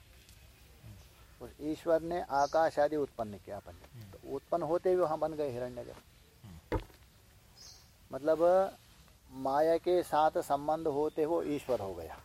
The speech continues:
Speaker 2: जी।
Speaker 1: और अव्याकृत कहिए, ईश्वर कहिए, एक शब्द है। उससे भूतों की उत्पत्ति हो गया, उसके साथ संबंध होते वो हिरण्यगर्भ हो गया।
Speaker 2: जी, अपंचीकृत से संबंध होते ही हिरण्यगर्भ।
Speaker 1: बस, उसी का सूत्रात्मक है।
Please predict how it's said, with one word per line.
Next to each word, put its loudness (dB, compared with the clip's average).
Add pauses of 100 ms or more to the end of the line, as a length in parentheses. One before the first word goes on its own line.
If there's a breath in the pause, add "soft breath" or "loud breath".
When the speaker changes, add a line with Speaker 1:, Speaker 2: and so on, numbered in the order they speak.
Speaker 2:
जी। -12 (1120)
Speaker 1:
और 4
अव्याकृत 4
कहिए, 0
ईश्वर -4
कहिए, 0
एक -8
शब्द -8
है। -14 (300)
उससे -6 (520)
भूतों -4
की 2
उत्पत्ति 4
हो 2
गया, 8
उसके 0
साथ 6
संबंध -2
होते 0
वो 2
हिरण्यगर्भ 2
हो -8
गया। -14
Speaker 2:
जी, -10
अपंचीकृत -6
से -12
संबंध -6
होते -8
ही -6
हिरण्यगर्भ। -4
Speaker 1:
बस, 2 (100)
उसी -10
का 0
सूत्रात्मक -2
है। -18